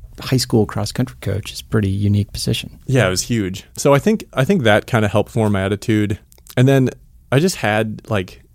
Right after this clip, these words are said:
Speaker 2: it felt like right away in trail, I had a lot more success than I did in,
Speaker 1: Mm.
Speaker 2: uh, road running and track running. And so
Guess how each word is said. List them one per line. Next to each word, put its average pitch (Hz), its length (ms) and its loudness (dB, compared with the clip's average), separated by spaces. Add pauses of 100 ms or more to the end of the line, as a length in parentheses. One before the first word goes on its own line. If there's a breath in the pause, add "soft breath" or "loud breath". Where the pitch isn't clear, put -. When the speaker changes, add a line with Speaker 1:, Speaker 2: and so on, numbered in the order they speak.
(240)
Speaker 2:
it 123 100 -2
felt 175 160 2
like 165 160 2
right 120 160 4
away 107 260 4
in 104 80 -2
trail, 101 300 -2
I 101 80 -2
had 95 180 -4
a 95 40 -4
lot 95 120 -4
more 107 160 -2
success - 560 -10
than 120 140 -8
I 117 80 -4
did 120 300 -2
in, 107 320 -4
Speaker 1:
Mm. 92 240 -2
Speaker 2:
uh, - 60 -8
road 98 280 -2
running 101 280 -2
and 95 80 -6
track 98 300 -6
running. 175 440 -2
And 107 140 -4
so 98 380 0